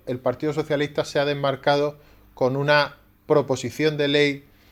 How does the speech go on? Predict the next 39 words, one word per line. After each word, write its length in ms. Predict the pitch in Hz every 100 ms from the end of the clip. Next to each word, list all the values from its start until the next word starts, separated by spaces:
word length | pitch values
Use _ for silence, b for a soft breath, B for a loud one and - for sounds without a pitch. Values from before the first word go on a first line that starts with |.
| b
de 280 | 139 127 131
amnistía 680 | 127 131 131 - 151 147 139
que 120 | 127
ha 100 | 143
presentado 540 | 147 139 123 147 127
ya, 260 | 123 196 - -
que 160 | 123
ya 180 | 143 170
tiene 200 | 156 143
registrada 680 | 127 - 104 160 160 110 - _ _
con 240 | - 139 127
la 120 | 123
firma 480 | - 208 165 104 - b b b -
del 300 | 127 123 113
Grupo 300 | 151 175 -
Socialista, 760 | 165 165 131 127 127 135 131 - b b b b
eh, 400 | 139 131 127 123 -
en 140 | 131
el 120 | 123
Congreso 400 | - 127 131 127
de 60 | 123
los 140 | 110
Diputados. 600 | 107 95 78 - - - _ - b b b b _ -
Eh, 360 | 135 135 131 131
por 100 | 139
lo 100 | 135
tanto, 680 | 156 156 180 185 185 - - -
lo 220 | 120 120
que 80 | 143
ha 40 |
hecho 280 | 151 - 156
el 120 | 143
Partido 360 | 143 135 147 139
Socialista 540 | 143 143 135 147 170
es 60 | 165
lo 140 | 139
que 100 | 147
hace 220 | 139 -
bien, 400 | 131 156 147 95